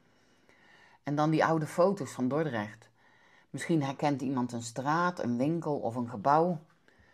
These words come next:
Misschien is een plek inmiddels helemaal veranderd. Misschien ziet iemand op zo'n foto ineens weer de route naar school. Het huis van de familie of de plek waar vroeger boodschappen werden gedaan.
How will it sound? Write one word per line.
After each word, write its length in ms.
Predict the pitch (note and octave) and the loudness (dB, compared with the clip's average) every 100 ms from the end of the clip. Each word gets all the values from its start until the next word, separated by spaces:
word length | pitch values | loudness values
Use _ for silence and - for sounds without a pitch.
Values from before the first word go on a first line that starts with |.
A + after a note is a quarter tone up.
| _ _ _ _ | _ _ _ _
Misschien 320 | E3+ D#3+ G3+ | -8 -2 0
is 100 | F3 | 0
een 140 | D#3 D3+ | -2 -2
plek 260 | F#3 G#3 | -2 -2
inmiddels 360 | F#3 F3+ E3 D3+ | -2 -2 -2 -4
helemaal 580 | D#3+ F#3+ A3+ F#3 D#3 C#3+ | -2 -2 0 0 0 -2
veranderd. 680 | C#3+ D#3 G3+ A#3 B3+ B3+ - _ _ _ _ _ | 0 0 2 0 -2 -4 -20 _ _ _ _ _
Misschien 400 | - D#3 A3 A3+ | -6 -4 -2 0
ziet 200 | F#3+ F#3 | 0 -2
iemand 400 | - F#3 E3+ E3+ | 0 0 0 -2
op 180 | - D3+ | -4 -4
zo'n 220 | - C#3+ | -2 -2
foto 480 | - C#3 C#3 C#3+ C#3+ | 2 4 4 2 -2
ineens 340 | C3+ D3 D#3 | 2 2 0
weer 160 | D3 D3 | 0 0
de 100 | C3 | 0
route 340 | A2+ C3+ D3 | -2 -4 -4
naar 160 | C#3 B2+ | -4 -6
school. 440 | - - - - - _ _ _ _ _ _ _ - | -6 -6 -6 -8 -16 _ _ _ _ _ _ _ -12
Het 120 | B2 | -4
huis 300 | A2 C#3+ D3 | 0 0 0
van 120 | C#3 | -4
de 60 | B2+ | -4
familie 560 | C3 B2+ C#3+ E3 F#3 | -2 0 0 0 -2
of 120 | D#3+ | -4
de 100 | - | -8
plek 260 | F#3 G#3+ G#3+ | -6 -4 -2
waar 180 | G3+ F#3+ | -2 -2
vroeger 300 | G#3+ G3 F3 | 0 -2 0
boodschappen 520 | G#3+ B3+ - - - | 0 0 -4 -6 -4
werden 220 | G#2 A#2 | -4 -4
gedaan. 520 | A2+ F#2+ F#2 - A#2 | -6 -4 -4 -4 -10